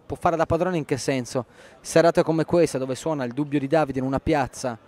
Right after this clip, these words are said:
con della gente che arriva per ascoltare della musica, una musica qualsiasi,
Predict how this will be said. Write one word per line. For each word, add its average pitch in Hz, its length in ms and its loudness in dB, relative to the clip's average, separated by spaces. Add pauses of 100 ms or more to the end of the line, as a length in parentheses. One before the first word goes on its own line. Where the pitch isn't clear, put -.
(320)
con 143 200 -12
della 151 160 0
gente 165 340 -2
che 143 140 0
arriva 156 400 4
per 147 140 0
ascoltare 156 420 -2
della 135 160 -6
musica, 151 380 -6
una 139 120 -2
musica 170 420 -2
qualsiasi, 143 800 -2